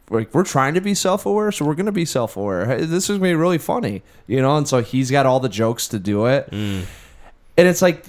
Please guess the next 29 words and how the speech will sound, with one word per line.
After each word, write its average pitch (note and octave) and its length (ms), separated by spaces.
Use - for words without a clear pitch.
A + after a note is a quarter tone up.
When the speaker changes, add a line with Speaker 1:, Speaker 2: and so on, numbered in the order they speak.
Speaker 1:
you E3 240
<laughs> - 120
Speaker 2:
It - 400
just G2+ 160
doesn't F#2 280
work. F2+ 300
Speaker 1:
He's G3 320
a F#3+ 120
fucking, F#3 840
he's D#3 260
a, D3+ 360
he's D3 200
a C#3+ 60
villain D3+ 560
general, A2 680
you C#3 180
know? D3+ 200
Like, B2+ 380
you C3+ 140
can't F3+ 420
be D#3+ 160
humorous D#3+ 880
while C#3+ 200
you're C#3+ 120
trying D#3 180
to D3+ 40
be C#3+ 100
menacing. C3 640
Speaker 2:
Yeah. F#2 360